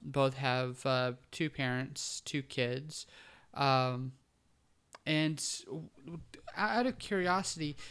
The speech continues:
uh, what do you think are, uh, kind of the aspects of the holiday or the year that, that really kinda sets this movie apart or gives it any kind of prevalence?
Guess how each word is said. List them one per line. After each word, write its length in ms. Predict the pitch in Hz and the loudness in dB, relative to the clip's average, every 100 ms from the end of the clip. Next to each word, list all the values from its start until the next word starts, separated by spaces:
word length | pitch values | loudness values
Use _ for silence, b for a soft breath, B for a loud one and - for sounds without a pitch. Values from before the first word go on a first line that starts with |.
| b b | b b
uh, 120 | 156 | -2
what 540 | - 202 240 415 - - | -2 4 4 4 2 -2
do 80 | 233 | 0
you 80 | 247 | 2
think 280 | 262 240 | 2 2
are, 240 | 208 190 175 - - | 4 4 0 -6 -2
uh, 200 | 180 170 | 0 0
kind 240 | - 214 | -2 -2
of 80 | 185 | -2
the 140 | 170 | 0
aspects 420 | 165 185 - 196 | 2 2 0 -2
of 60 | 170 | 0
the 80 | 156 | -2
holiday 440 | - 170 165 165 | 0 0 2 0
or 180 | 151 151 | 0 -2
the 120 | 147 | -2
year 480 | 143 139 147 190 185 | -4 -4 0 2 2
that, 140 | 160 120 - _ _ - | 0 -8 -12 _ _ -4
that 160 | 156 175 | -2 -2
really 340 | 175 233 247 220 | 2 2 2 -2
kinda 280 | - 202 | -2 -2
sets 360 | - - 185 - | 0 0 0 -2
this 200 | 175 165 | -6 -2
movie 240 | 170 156 | -2 0
apart 480 | 147 - 151 147 - - | -2 -2 -2 -2 -2 -6
or 160 | 151 156 | -4 -2
gives 280 | 190 196 | -2 -2
it 80 | 202 | -2
any 120 | 180 | -2
kind 180 | 160 170 | -2 -2
of 120 | 151 | -2
prevalence? 580 | - 156 143 - - - | 0 -2 -2 -12 -16 -18